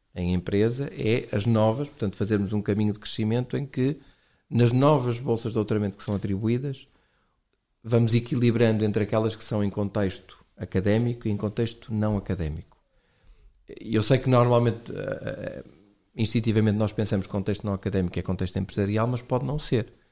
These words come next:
Por exemplo, uma dimensão que pode ser muito importante nesse sentido. Uma das áreas que, que nós precisamos de fortalecer é da investigação clínica. Um dos instrumentos para fortalecer isso pode ser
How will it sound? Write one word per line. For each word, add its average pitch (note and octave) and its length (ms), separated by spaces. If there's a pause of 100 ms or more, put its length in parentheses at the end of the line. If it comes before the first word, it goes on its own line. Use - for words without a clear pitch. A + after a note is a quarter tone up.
(480)
Por - 60
exemplo, G2 220
uma A2 140
dimensão A2 380
que - 80
pode A2+ 180
ser G#2+ 140
muito G#2+ 240
importante G#2 360
nesse F#2+ 200
sentido. F2+ 520 (1160)
Uma A#2+ 180
das A2 200
áreas F#2+ 260
que, G2+ 400 (420)
que - 120
nós A2 160
precisamos G#2 360
de - 80
fortalecer A2 920
é G#2 320
da A2 160
investigação G#2 400
clínica. D#2 480 (1600)
Um B2+ 180
dos A#2 100
instrumentos A#2 540
para F#2 220
fortalecer G2 540
isso A2+ 200
pode A#2+ 260
ser C3 420